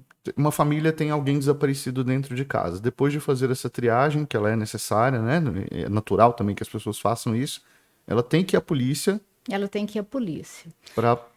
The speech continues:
Speaker 2: Pra fazer esse registro. E o
Speaker 1: Uhum.
Speaker 2: que que é importante? É importante um familiar, né, e levar fotografia.
Speaker 1: Ótimo.
Speaker 2: Porque... e aí eu vou falar um pouco desse trabalho da realidade de Goiás, porque o trabalho ainda não funciona nacionalmente,
Speaker 1: Uhum.
Speaker 2: né? A pessoa deve fazer esse registro,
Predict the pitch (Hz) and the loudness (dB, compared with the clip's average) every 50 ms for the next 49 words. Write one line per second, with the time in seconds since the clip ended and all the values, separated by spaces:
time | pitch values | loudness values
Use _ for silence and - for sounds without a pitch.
0 | _ _ _ _ _ _ 214 214 - - 220 190 202 208 196 - 196 226 220 196 | _ _ _ _ _ _ -4 -4 0 0 0 0 0 0 -2 -2 0 0 0 0
1 | 214 254 247 - - 269 269 285 - 359 - 349 311 311 - 294 294 - - - | 0 -4 -4 -4 -4 -4 -4 -2 -4 -4 -4 -2 -4 -2 0 -2 -4 -4 -4 -2
2 | 208 185 180 170 170 170 - - 196 190 - _ - 202 196 196 190 185 180 175 | 0 0 0 0 -2 -4 -4 -4 -4 -4 -4 _ -6 -4 -2 0 0 0 0 -2
3 | 190 196 - 240 220 - - 269 277 311 - - - 302 269 269 269 - 262 233 | -2 -2 -2 -4 -6 -4 -2 -2 -2 -2 -2 -4 -4 0 2 2 2 2 2 2
4 | 233 233 226 220 208 202 208 226 294 381 370 320 302 254 247 254 254 - 254 247 | 4 4 4 2 2 4 4 4 2 2 0 0 2 2 4 2 2 2 2 4
5 | 247 240 226 240 - - 285 - - 277 240 247 240 - - - 247 220 214 226 | 4 2 2 0 -4 -6 -6 -4 -2 -2 0 -2 -2 -4 -6 -4 -2 0 0 0
6 | 233 240 233 - _ - - - - - - - - 214 - - 226 - 220 233 | 0 -2 -4 -6 _ -20 -20 -20 -16 -12 -10 -6 -6 -6 -4 -2 0 4 6 6
7 | 226 240 247 226 269 262 - - 240 233 233 240 247 247 240 240 - 220 220 220 | 6 6 4 4 0 -2 -2 -2 0 2 4 4 4 4 2 2 2 0 0 0
8 | - 233 196 214 226 233 - 233 - 214 214 208 196 196 196 202 220 226 233 233 | -2 2 4 6 6 6 4 -2 -2 -2 -2 0 0 0 0 0 2 2 2 2
9 | 220 208 226 220 202 190 202 208 196 - 208 202 233 247 294 247 196 180 185 - | 2 2 0 -2 0 0 0 0 0 -2 -2 -2 0 0 2 2 2 2 0 -2
10 | - - - 233 - - 190 185 - - 196 190 185 190 185 190 202 208 208 208 | -4 -6 -6 -8 -6 -4 -6 -6 -2 -2 -2 0 0 2 2 2 2 2 2 2
11 | 208 208 208 226 214 - 262 254 233 - - 220 208 208 214 214 214 208 208 208 | 2 2 2 0 0 2 0 0 0 0 -4 -4 -2 0 0 2 2 0 0 -4
12 | - - 220 220 226 240 240 214 185 175 175 170 190 185 185 185 185 196 202 - | -2 -2 0 0 2 2 2 2 2 -2 -4 -6 -6 -6 -4 -2 -2 -2 -4 -6
13 | _ _ _ _ _ _ _ _ _ _ _ _ _ _ - 180 208 190 - - | _ _ _ _ _ _ _ _ _ _ _ _ _ _ -6 -2 -2 -2 -2 -2
14 | 202 180 175 185 214 233 - 254 220 233 233 233 - - 214 196 190 170 175 170 | -2 0 0 0 0 0 0 0 2 4 2 2 2 -2 -2 -2 0 0 0 -2
15 | 170 - - - 196 196 | -2 -2 -4 -8 -10 -12